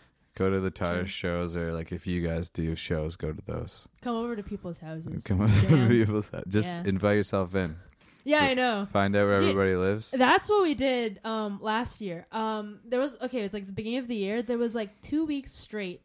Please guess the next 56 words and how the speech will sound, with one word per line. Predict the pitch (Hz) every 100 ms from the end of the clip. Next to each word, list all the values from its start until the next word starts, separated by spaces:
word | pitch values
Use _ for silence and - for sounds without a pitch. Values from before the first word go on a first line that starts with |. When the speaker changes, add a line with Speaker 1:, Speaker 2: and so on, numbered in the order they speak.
| _
Speaker 2:
that | 196 196
I | 190
jammed | 170 180 170 170 165
with | 160 -
people, | 175 165 156 147
and | 170
not | 180
a | 190
single | - 202 202
day | 185 170
that | 160 160
I | 156
didn't | 151 151 147
jam | 147 139 143
with |
anyone. | 143 143 147 156 _ -
Speaker 1:
Really? | 92 95 98 80 90 _ _
Speaker 2:
Yeah, | 165
for | -
two | - 156
weeks. | 147 - - - - _ -
Speaker 1:
Wow. | - - - - _
Speaker 2:
Yeah. | 208
Speaker 1:
That's | 175 -
why |
you're | 87
so | 85 85
much | 82
further | - 73 -
ahead | 82 -
than | -
I | 64
am. | - 92 - _ -
Speaker 2:
<laughs> | 277 - 339 311 - 302 -
Speaker 1:
I | -
was | 101
Speaker 2:
You, | -
okay, | 92
Speaker 1:
awkward | - 104 95
Speaker 2:
you | 92
Speaker 1:
till, | 101
Speaker 2:
know |
Speaker 1:
like, | 90
Speaker 2:
what? | 92
Speaker 1:
November. | 85 82 85 82 80
Speaker 2:
No, | 82
no, | 302 269
no. | 208 151 _ _ -
Uh, | 240 269 -
you | 247
know | 254
who | 277
I | 269
think? | 233 202 202 254 - - - -
Freaking | 226 214 196
Riley. | 165 151 175 190 214